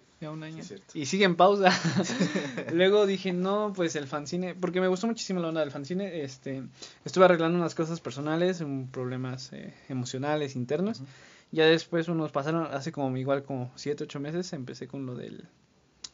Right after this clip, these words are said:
Speaker 1: otra vez con la revista, pero esta vez ya no quería que fuera un fanzine, quería que fuera una revista digital, un magazine.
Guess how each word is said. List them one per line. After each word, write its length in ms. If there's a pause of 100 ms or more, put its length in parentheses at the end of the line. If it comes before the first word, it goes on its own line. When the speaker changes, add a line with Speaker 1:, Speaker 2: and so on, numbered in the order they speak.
(520)
Speaker 1:
otra 300
vez 120
con 120
la 100
revista, 320
pero 120
esta 140
vez 100
ya 80
no 100
quería 160
que 100
fuera 160
un 40
fanzine, 440
quería 180
que 100
fuera 160
una 140
revista 300
digital, 460
un 80
magazine. 440